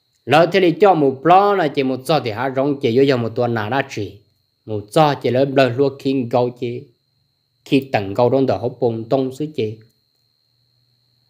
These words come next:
Lỡ bỏ tên chỉ trâu chỉ có lần chỉ lần, kia chỉ kia xứ chỉ lần chỉ lỡ uất xa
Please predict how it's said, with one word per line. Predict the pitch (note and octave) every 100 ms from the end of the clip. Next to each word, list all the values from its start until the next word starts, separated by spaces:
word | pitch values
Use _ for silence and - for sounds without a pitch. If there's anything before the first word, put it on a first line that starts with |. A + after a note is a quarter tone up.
| _ -
Lỡ | G#2+ C3 C3
bỏ | A2+ F#2
tên | C3 B2+ A#2
chỉ | B2 A#2+
trâu | C3 B2
chỉ | B2 A2
có | A2 G2
lần | G2 B2 A#2 A2
chỉ | A#2
lần, | A#2+ A#2 A#2 B2 - -
kia | C#3
chỉ | C3 A#2+ -
kia | C3+ B2+
xứ | D3 D#3+
chỉ | C3+
lần | A#2 A#2+ A2
chỉ | A#2
lỡ | A2+
uất | C3+ B2+ -
xa | C3+